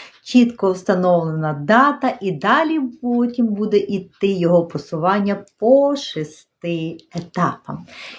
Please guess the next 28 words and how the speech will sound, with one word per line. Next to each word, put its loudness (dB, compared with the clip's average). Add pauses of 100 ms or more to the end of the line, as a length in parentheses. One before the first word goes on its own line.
І 6
все 6
це 0
розглядається 2
в -4
грі -2
Кеса -2
в -4
грані 0
грошей, -2 (360)
а -4
я 4
її 2
ведуча. -6 (540)
А 4
фестиваль, 2
де 2
буде 0
представлена -2
ця -4
гра, 0
буде 0
вісімнадцятого -4
жовтня. -2
Скоро-скоро, 2
через -4
сімнадцять -2
днів. 2